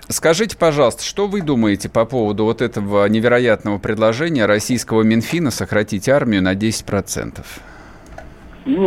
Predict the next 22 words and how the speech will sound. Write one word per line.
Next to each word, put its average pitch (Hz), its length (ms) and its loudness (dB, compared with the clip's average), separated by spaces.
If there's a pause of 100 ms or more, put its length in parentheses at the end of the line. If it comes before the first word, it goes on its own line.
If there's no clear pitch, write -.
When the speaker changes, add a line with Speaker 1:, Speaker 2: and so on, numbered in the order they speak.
(120)
Speaker 2:
вы 170 280 4
уже, 139 220 -2
<laughs> 143 100 -16
по-моему, 151 560 0
сказали, 143 560 0
что 139 180 -2
это 131 180 0
невероятное 131 920 0 (520)
предложение. 120 760 2 (500)
Я 139 180 6
абсолютно 131 680 4 (100)
с - 20 -20
этим 117 400 0 (300)
согласен. 120 720 0 (220)
Мы 147 160 -2
это 139 760 0
совсем 156 460 0
недавно, 139 640 2 (480)
а, 123 120 4
проходили, 113 760 0
буквально 110 640 0
вот 104 160 -10